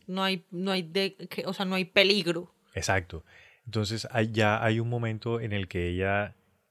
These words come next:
Speaker 2: como que reacciona y dice como que: "Yo estoy hablando con estos seres y ¿qué hay de mi familia?". Entonces les empieza a preguntar: "Oye, pero mi, lo, mi familia, mi, mis hijos, mi papá, ¿están bien?". Y ellos como que: "¿Todo está bien? Síguenos". Porque eso lo, le,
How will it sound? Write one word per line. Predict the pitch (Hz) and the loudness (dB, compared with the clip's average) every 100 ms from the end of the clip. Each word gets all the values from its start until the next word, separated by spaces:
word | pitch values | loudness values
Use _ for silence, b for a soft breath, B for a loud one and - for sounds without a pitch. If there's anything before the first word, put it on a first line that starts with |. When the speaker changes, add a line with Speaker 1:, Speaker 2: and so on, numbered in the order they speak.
| _ - | _ -4
Speaker 2:
como | 107 98 | -2 0
que | 98 | -2
reacciona | 90 85 - 110 107 107 107 | -2 -4 -2 0 2 0 -2
y | 107 | -2
dice | 95 | -2
como | 101 101 | -2 -2
que: | 92 | 0
"Yo | 87 | -2
estoy | - | 2
hablando | 104 107 110 | 2 2 0
con | 113 | -2
estos | 107 120 - | -2 -2 0
seres | 117 117 117 - | 0 0 -4 -8
y | 117 | -8
¿qué | 95 | -4
hay | 90 | -2
de | 98 | 0
mi | 104 | -2
familia?". | 98 107 107 | -2 -2 -2
Entonces | 90 95 | -2 -4
les | 101 | -4
empieza | 98 101 104 | -2 -2 -2
a | |
preguntar: | 98 95 90 92 | -4 -6 -6 -2
"Oye, | 113 110 | -2 -4
pero | 80 82 | -8 -10
mi, | 90 90 | -10 -6
lo, | 92 90 | -6 -4
mi | 107 | -4
familia, | 90 87 107 123 104 | -4 -2 0 0 -2
mi, | 92 90 90 | -2 -6 -6
mis | 92 80 | -8 -4
hijos, | 110 117 107 | -2 -2 -4
mi | 95 | -4
papá, | 85 101 104 B B B | -4 -2 -2 B B B
¿están | 95 - 90 98 | -10 -4 -2 0
bien?". | 107 107 87 B B B B B | 2 2 0 B B B B B
Y | 98 | -2
ellos | 95 | -2
como | 123 110 | 0 0
que: | 98 82 - _ _ _ _ _ _ _ - | 0 -4 -6 _ _ _ _ _ _ _ 0
"¿Todo | 110 | 2
está | 107 - | 2 0
bien? | 120 127 160 160 _ _ _ _ _ _ _ _ | 0 0 -4 -6 _ _ _ _ _ _ _ _
Síguenos". | - 113 98 85 78 78 - _ _ | 0 4 4 2 -6 -12 -16 _ _
Porque | 110 92 92 | -6 -2 -2
eso | 117 | 0
lo, | 110 107 | -2 -4
le, | 110 104 104 | -4 -2 -2